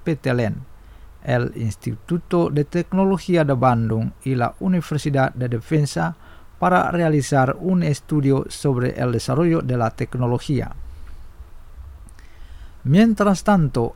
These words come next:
el director general de International Power Supply, Alexander Rangelov, dijo que la tecnología que tiene su equipo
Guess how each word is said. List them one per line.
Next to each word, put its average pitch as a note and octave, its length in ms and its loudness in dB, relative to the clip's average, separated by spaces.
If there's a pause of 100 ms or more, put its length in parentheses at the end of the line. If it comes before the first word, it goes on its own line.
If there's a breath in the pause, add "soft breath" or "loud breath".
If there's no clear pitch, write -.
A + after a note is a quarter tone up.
el D3+ 160 4
director D3+ 500 2
general F3 560 4
de C#3 280 -4
International F3+ 920 2
Power F3 260 0
Supply, C3+ 540 -2 (500 soft breath)
Alexander C#3 680 0 (320)
Rangelov, A#2 460 4 (680 soft breath)
dijo C#3 500 4
que A2 220 -2
la A2 160 2
tecnología F3 800 2
que D#3+ 220 2
tiene G3+ 400 4
su - 160 0
equipo F3 600 2